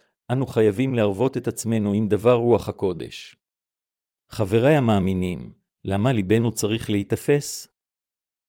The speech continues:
האם עלינו להיתפס למסירות דתית, או שמא עלינו להיתפס לבשורת המים והרוח,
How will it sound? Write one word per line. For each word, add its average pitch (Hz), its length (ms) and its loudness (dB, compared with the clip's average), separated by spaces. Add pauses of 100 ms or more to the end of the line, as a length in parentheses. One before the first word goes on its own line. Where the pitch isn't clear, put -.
(140)
האם 131 260 2
עלינו 120 400 2
להיתפס 101 560 -2
למסירות 104 540 -4
דתית, 95 520 -8 (420)
או 107 100 -4
שמא 110 380 0
עלינו 110 340 2
להיתפס 104 540 0
לבשורת 117 520 0
המים 107 360 0
והרוח, 95 640 0